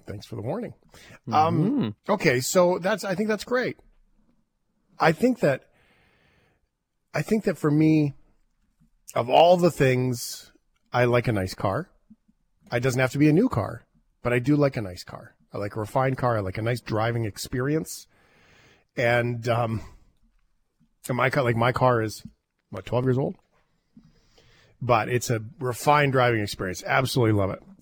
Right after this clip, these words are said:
Speaker 1: That
Speaker 2: Nice car.
Speaker 1: part's cool, right? Uh, headphones for me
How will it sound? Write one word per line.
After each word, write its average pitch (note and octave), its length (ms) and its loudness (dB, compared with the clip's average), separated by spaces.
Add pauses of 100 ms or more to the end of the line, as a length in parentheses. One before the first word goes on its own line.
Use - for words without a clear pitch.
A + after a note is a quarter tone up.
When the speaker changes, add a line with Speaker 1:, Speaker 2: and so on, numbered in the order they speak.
Speaker 1:
That - 100 -4
Speaker 2:
Nice A#2+ 80 0
car. D3 140 2
Speaker 1:
part's - 160 -4
cool, G2+ 400 -12 (140)
right? A#2+ 200 -6 (500)
Uh, B2 140 -2
headphones F#3 720 4
for D3+ 200 0
me D#3 280 0